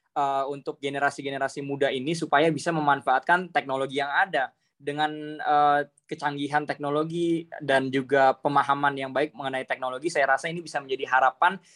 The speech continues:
yang sangat positif apabila ada minat di, eh, anak muda sekarang. Dan juga dengan memanfaatkan media sosial, bi-, mungkin bisa menciptakan, eh, marketing yang baik, itu bisa mendongkrak,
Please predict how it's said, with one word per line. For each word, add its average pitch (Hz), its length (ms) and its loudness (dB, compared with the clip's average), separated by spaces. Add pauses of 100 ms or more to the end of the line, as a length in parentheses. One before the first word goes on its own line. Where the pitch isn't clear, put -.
(120)
yang 151 160 2
sangat 214 320 2
positif 143 640 -6
apabila 143 480 2
ada 151 240 2
minat 139 480 -2
di, 131 480 -6
eh, 127 320 4
anak 131 160 -2
muda 127 560 0
sekarang. 139 560 0 (320)
Dan 143 240 -2
juga 175 480 4
dengan 151 400 -2
memanfaatkan 143 560 -4
media 135 320 -6
sosial, 170 640 4 (160)
bi-, 143 320 -6
mungkin 160 240 2
bisa 151 160 2
menciptakan, 135 640 0 (380)
eh, 127 400 4 (160)
marketing 147 560 -2
yang 139 120 -2
baik, 170 440 2
itu 185 280 -2
bisa 165 280 -2
mendongkrak, 139 640 -2